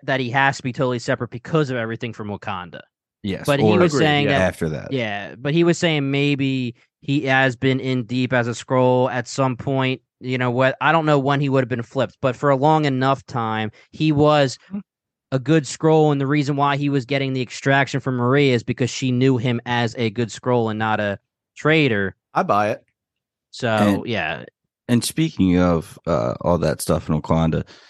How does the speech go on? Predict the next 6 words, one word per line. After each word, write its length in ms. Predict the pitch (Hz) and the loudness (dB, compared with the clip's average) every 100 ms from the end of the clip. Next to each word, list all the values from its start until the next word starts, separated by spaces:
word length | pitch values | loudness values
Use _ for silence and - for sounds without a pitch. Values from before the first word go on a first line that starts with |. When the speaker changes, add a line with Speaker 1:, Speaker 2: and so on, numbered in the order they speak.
| _ _ _ _ _ _ - | _ _ _ _ _ _ -18
Speaker 2:
uh, 40 | - 50 - 101 | -16 -14 -10 0
that 220 | 117 120 | 2 2
seems 420 | - - 127 117 | 0 2 2 2
to 120 | - | -2
be, 180 | 85 92 | 0 4
like, 200 | 87 80 | 4 0